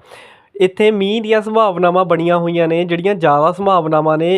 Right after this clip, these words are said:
ਇੱਕ ਮਾਰਚ ਨੂੰ ਪੰਜਾਬ ਦੇ ਲਗਭਗ ਸਾਰੇ ਇਲਾਕਿਆਂ ਦੇ ਵਿੱਚ ਮੀਂਹ ਦੀਆਂ ਗਤੀਵਿਧੀਆਂ ਦੇਖਣ ਨੂੰ ਮਿਲਣਗੀਆਂ। ਇਸ ਦੇ ਵਿੱਚ ਜਿਹੜੇ ਮੇਨ ਸ਼ਹਿਰ ਆਉਂਦੇ ਨੇ ਉਹ ਲੁਧਿਆਣਾ, ਜਲੰਧਰ, ਮੋਗਾ,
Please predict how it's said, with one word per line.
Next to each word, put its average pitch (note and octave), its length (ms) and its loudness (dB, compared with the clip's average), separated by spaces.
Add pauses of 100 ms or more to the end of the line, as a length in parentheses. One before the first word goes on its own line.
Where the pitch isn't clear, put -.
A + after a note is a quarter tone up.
ਇੱਕ - 200 -2
ਮਾਰਚ D#3 440 0
ਨੂੰ E3+ 180 -4
ਪੰਜਾਬ D3 500 0
ਦੇ D#3+ 100 -4
ਲਗਭਗ D#3+ 380 -2
ਸਾਰੇ F3 340 0
ਇਲਾਕਿਆਂ D#3 500 -2
ਦੇ D#3 120 -2
ਵਿੱਚ C#3+ 300 -4 (1200)
ਮੀਂਹ F#3+ 200 2
ਦੀਆਂ A3 200 0
ਗਤੀਵਿਧੀਆਂ F#3 560 -2
ਦੇਖਣ F3 340 -2
ਨੂੰ F#3 140 2
ਮਿਲਣਗੀਆਂ। F3 540 0
ਇਸ F#3 140 0
ਦੇ F#3+ 120 -2
ਵਿੱਚ F#3+ 260 -4
ਜਿਹੜੇ F#3 300 2
ਮੇਨ F3 340 2
ਸ਼ਹਿਰ F#3 260 0
ਆਉਂਦੇ F3+ 220 0
ਨੇ F3 120 0
ਉਹ G3 100 2
ਲੁਧਿਆਣਾ, F3+ 640 0
ਜਲੰਧਰ, E3+ 600 0
ਮੋਗਾ, D#3+ 600 0